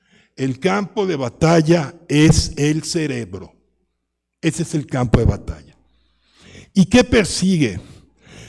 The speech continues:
La otan ofrece una beca de ciento cincuenta mil dólares al año por quien haga aportaciones, ¿eh? a este tipo de guerra, desde hace siete años. Aportaciones digitales. Lo que persigue es que una población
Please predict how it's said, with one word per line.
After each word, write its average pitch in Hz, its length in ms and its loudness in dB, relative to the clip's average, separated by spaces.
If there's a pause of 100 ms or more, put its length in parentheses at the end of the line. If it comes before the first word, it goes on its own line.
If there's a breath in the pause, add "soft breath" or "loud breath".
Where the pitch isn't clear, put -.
(260 loud breath)
La 147 100 2
otan 247 400 0
ofrece 190 480 0
una 170 220 2
beca 165 360 -2
de 131 360 0
ciento 196 340 0
cincuenta 143 380 2
mil 156 180 4
dólares 156 380 -2
al 123 160 -6
año 165 260 -2
por - 160 4
quien 127 240 -2
haga 131 200 0
aportaciones, 107 840 -10
¿eh? 143 120 -14 (460)
a 117 120 -12
este 117 160 -12
tipo 107 240 -12
de 98 60 -10
guerra, 92 260 -12
desde 107 200 -8
hace 123 100 -10
siete - 320 -10
años. - 440 -20 (1300 soft breath)
Aportaciones 139 540 -12
digitales. - 680 -20 (920 loud breath)
Lo 165 140 2
que 175 100 2
persigue 202 840 4
es - 340 -12
que 151 100 2
una 208 220 8
población 117 840 2